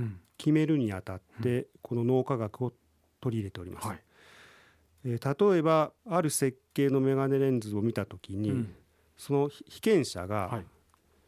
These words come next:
Speaker 1: 心地よく感じているのか、
Speaker 2: うん。
Speaker 1: それともストレスを感じているのか、もうそれを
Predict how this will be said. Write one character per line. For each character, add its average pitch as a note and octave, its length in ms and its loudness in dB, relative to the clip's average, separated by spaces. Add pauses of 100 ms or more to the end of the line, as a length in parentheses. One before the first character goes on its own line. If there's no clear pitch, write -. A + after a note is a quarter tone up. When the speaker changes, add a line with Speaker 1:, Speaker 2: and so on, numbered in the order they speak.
(340)
Speaker 1:
心 G3+ 340 0
地 G3+ 140 -2
よ G#3 100 2
く C3+ 100 0
感 A2 320 -4
じ - 140 -10
て A#2 80 -4
い G#2+ 60 -4
る F2+ 100 -12
の E2+ 100 -10
か、 G2 380 -4
Speaker 2:
う - 20 -20
ん。 - 20 -20 (260)
Speaker 1:
そ - 200 -2
れ F#3+ 100 2
と F#3+ 120 0
も B2+ 280 0
ス - 120 -14
ト G#3+ 100 4
レ F#3+ 80 6
ス - 160 -2
を G#2 60 -2
感 G#2 240 -4
じ - 100 -14
て A#2 60 -4
い - 20 -8
る G2 80 -10
の E2+ 80 -10
か、 C3+ 200 -8 (680)
も C#3 60 -2
う B2+ 40 0
そ - 120 0
れ G3 120 6
を G#3 280 4